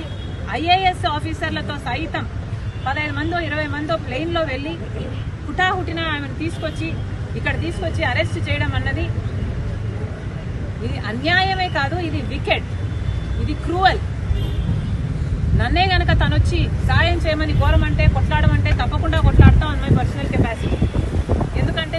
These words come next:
తనకు అన్యాయం జరిగింది అని స్పష్టంగా అర్థమవుతుంది కాబట్టి జగన్మోహన్ రెడ్డి గారు కూడా సమాధానం చెప్పాలి.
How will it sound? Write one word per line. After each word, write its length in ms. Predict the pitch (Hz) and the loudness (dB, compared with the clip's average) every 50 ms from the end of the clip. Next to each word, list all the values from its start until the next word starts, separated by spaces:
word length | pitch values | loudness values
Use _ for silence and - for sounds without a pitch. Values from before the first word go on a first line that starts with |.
| 320 | -4
తనకు 220 | 320 285 277 269 254 247 | -2 -2 -2 -2 -2 -2
అన్యాయం 280 | 269 302 320 330 320 302 254 | 0 0 -2 -2 -2 -2 -2
జరిగింది 340 | 254 277 - 330 320 - 320 - | -4 -4 -4 -4 -2 -2 0 0
అని 140 | - 165 165 - - - - - - - - - - - - - - - - - - - - - - - - | 0 0 0 0 0 -2 -2 -2 -2 -2 -2 0 0 0 0 0 0 0 0 0 0 0 0 0 0 0 2
స్పష్టంగా 380 | - - - - - 302 302 311 | 0 2 2 4 4 4 4 4
అర్థమవుతుంది 680 | 285 - - - 294 - 294 285 - - - - - | 2 2 4 4 6 6 6 6 6 4 4 4 4
కాబట్టి 320 | - - - - - - - - - - - - - - - - - - - - - - 240 | 6 6 4 4 2 0 -4 -4 -6 -6 -6 -6 -6 -4 -4 -4 -4 -4 -4 -4 -2 0 0
జగన్మోహన్ 440 | - 311 339 349 359 359 381 349 | 0 2 0 0 0 0 0 0
రెడ్డి 160 | 330 311 320 302 | -2 -2 -2 -2
గారు 180 | 311 311 311 | -2 -2 -2
కూడా 200 | 311 320 311 330 | -2 -2 -2 -2
సమాధానం 480 | 320 320 262 269 294 302 311 302 302 302 - | -2 -2 -4 -4 -4 -2 -2 -2 -2 -4 -4
చెప్పాలి. 280 | - - - 214 202 | -4 -4 -4 -4 -4